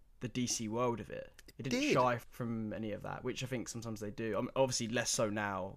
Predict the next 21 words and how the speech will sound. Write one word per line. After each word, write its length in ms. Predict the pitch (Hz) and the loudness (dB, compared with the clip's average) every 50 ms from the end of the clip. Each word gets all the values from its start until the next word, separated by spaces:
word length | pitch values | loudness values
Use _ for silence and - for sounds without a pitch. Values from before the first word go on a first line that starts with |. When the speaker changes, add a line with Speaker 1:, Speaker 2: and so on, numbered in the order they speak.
| - - - | -12 -12 -10
Speaker 1:
that 60 | 104 | -8
we 100 | 80 110 | -8 -4
have, 140 | 110 127 160 | 0 2 4
Speaker 2:
Mm. 100 | 156 127 | 4 4
Speaker 1:
like, 260 | 104 - - - - - - | 2 0 -4 -10 -16 -14 -12
the 100 | - 104 | -10 -8
Snyder 560 | - - - 113 107 104 101 101 87 98 92 - - - - - | -6 -6 -4 -4 -4 -4 -4 -4 -6 -8 -10 -10 -14 -18 -16 -14
stuff. 320 | - - - 82 85 - - - - - - - - - - - - - | -12 -8 -6 -6 -8 -8 -10 -16 -18 -18 -20 -20 -20 -20 -20 -20 -10 -2
But 260 | - 104 101 - - - | 2 2 2 2 4 4
Speaker 2:
Also, 360 | 185 214 247 - - 277 254 | 4 4 4 6 6 8 10
Speaker 1:
yeah, 120 | 165 170 | 10 10
Speaker 2:
like 80 | 147 143 | 10 10
Speaker 1:
no, 80 | 143 151 | 10 10
I, 180 | 165 143 135 | 10 10 8
I've 160 | 226 - - | 8 6 6
quite 160 | - 220 156 131 | 4 4 4 6
enjoyed 160 | 127 135 127 | 6 6 6
it. 40 | 135 | 8
I 40 | |
understand 380 | 170 190 180 - - 165 147 147 | 6 6 6 4 4 4 4 4
that 160 | 131 - - | 4 2 -2